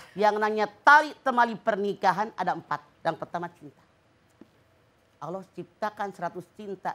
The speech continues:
yang satu diturunkan ke muka bumi sehingga kita saling mencinta semenjak Adam sampai sekarang. Cinta suami,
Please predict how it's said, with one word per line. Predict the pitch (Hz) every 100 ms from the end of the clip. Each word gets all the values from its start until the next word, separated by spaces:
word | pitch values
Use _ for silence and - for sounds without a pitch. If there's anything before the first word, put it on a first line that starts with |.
| 170
yang | 170 170
satu | - 190 202
diturunkan | 196 180 202 196 180
ke | 175
muka | 175 165 170
bumi | 165 214 175
sehingga | - 175 165 165
kita | 220 - 170
saling | 180 165
mencinta | 170 160 - 160 139 151 - _ _ -
semenjak | 165 165 160 -
Adam | 160 170
sampai | 156 160 -
sekarang. | 151 147 139 _ _ _ _ _
Cinta | 175 156 160
suami, | - 170 170 175